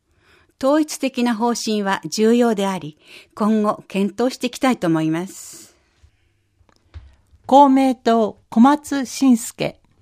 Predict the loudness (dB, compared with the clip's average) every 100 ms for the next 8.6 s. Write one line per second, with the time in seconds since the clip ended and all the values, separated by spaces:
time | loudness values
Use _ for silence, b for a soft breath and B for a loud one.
0 | _ _ _ _ _ _ _ _ _ 2
1 | 4 6 4 4 0 0 0 0 -2 4
2 | 4 6 6 4 4 2 4 2 0 0
3 | 0 2 2 2 2 -6 -6 -8 -12 _
4 | _ _ _ _ _ _ _ _ _ _
5 | _ 2 4 6 4 4 4 4 2 0
6 | -2 -4 -2 -2 0 2 4 4 2 -2
7 | -2 -2 -4 _ 0 0 0 -4 -6 -6
8 | -2 -2 0 -4 -4